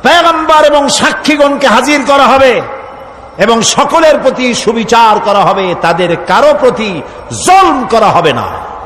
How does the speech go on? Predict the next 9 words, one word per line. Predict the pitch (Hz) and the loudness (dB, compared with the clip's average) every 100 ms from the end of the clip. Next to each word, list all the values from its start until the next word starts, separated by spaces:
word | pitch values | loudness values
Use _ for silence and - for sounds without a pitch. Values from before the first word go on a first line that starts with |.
| - - - - - - - - - | -18 -18 -20 -20 -20 -20 -20 -14 -2
আল্লাহ | 156 175 | 0 2
গ্যারান্টি | 143 160 202 185 208 | 2 2 2 0 -2
দিচ্ছেন, | 220 - - 285 277 - - - | -2 -2 0 0 -2 -10 -16 -4
কারো | 262 320 330 262 | 2 4 4 2
প্রতি | 240 - 208 | 2 0 -2
জুলুম | 151 202 202 160 | 0 0 0 -2
করা | 147 139 | -2 -2
হবে | 107 120 | -2 -4
না। | 101 | -6